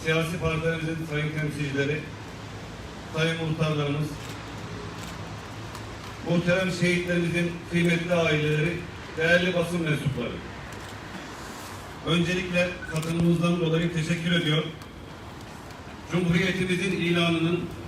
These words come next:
doksan yedinci yıl dönümünü milletçe büyük bir gurur ve coşku içinde kutladığımız bu anlamlı günde tüm halkımızın, Kartalların ve sizlerin Cumhuriyet Bayramınızı kutluyor,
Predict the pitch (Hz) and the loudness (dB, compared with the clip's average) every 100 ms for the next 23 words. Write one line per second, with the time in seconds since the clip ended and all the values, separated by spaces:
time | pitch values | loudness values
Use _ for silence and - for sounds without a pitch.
0 | 160 170 - 175 185 175 190 175 156 165 | -4 -4 -2 -2 0 0 0 0 0 0
1 | 170 151 135 135 139 - - - - 147 | 0 2 4 4 2 -4 -10 -12 -8 -2
2 | 175 190 196 196 175 143 175 202 196 170 | 0 2 0 0 -2 0 0 0 0 0
3 | 143 143 170 170 - 156 156 147 165 - | 0 -2 -2 -2 -2 0 0 0 -2 -2
4 | 202 - 170 165 156 151 160 160 160 160 | -4 0 0 0 0 0 2 0 0 0
5 | 143 - - 185 175 165 165 165 180 165 | -2 -4 -6 -4 0 2 2 2 0 0
6 | 156 135 135 117 - - - - - - | 2 2 0 -2 -8 -10 -10 -12 -4 0
7 | 208 143 170 170 156 151 135 151 - - | 2 2 0 0 0 0 2 0 0 -4
8 | - - - 190 175 175 170 160 165 175 | -8 -8 -2 0 0 0 0 2 2 0
9 | - - - 165 165 170 180 175 190 - | -4 -8 -8 -2 -2 -2 -2 0 2 0
10 | - - - - 175 170 190 180 170 170 | -2 -8 -8 -2 2 4 2 2 0 2
11 | 165 170 - 175 180 | 2 0 -2 -2 0